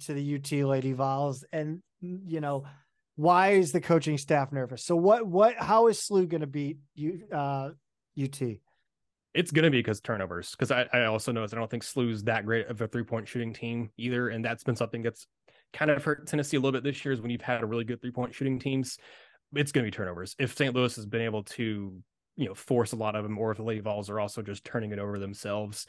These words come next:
Speaker 2: that'll be why. It, it'll be that, or for some reason you, you've had Rakia Jackson or Jordan Horston get in foul trouble and you've not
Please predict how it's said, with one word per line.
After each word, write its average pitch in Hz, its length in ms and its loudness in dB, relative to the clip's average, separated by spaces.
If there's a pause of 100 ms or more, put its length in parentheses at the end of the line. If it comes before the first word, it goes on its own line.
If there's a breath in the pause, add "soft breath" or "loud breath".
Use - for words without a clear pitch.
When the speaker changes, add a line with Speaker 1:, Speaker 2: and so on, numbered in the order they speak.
(400 soft breath)
Speaker 2:
that'll 123 340 4
be 104 100 -2
why. - 320 -12
It, - 240 -16
it'll 143 220 2
be 135 120 4
that, 131 300 4
or 120 400 0 (120)
for 139 100 0
some 127 200 0
reason 120 360 -2
you, 120 180 -10
you've 117 140 -10
had 113 220 -2
Rakia 104 300 -4
Jackson 107 460 -4
or 104 80 -6
Jordan 101 280 -4
Horston 104 340 -8
get 98 140 -14
in 101 80 -18
foul 104 200 -2
trouble 101 440 -10
and 104 120 -6
you've 98 120 -10
not 113 180 -4